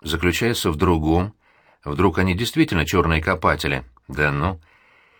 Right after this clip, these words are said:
Эти заучки черные копатели. Видать,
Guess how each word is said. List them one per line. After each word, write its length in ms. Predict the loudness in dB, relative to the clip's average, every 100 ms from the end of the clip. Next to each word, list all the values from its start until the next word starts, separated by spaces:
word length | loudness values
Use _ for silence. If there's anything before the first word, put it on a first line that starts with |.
| _ _ _ _ 0
Эти 460 | 0 2 2 2 -2 -18 _ -10
заучки 720 | -4 0 2 2 2 -2 -4
черные 400 | 0 0 2 2
копатели. 680 | 0 0 0 0 0 -2 -4 _ _ _ -8
Видать, 460 | -4 0 0 -2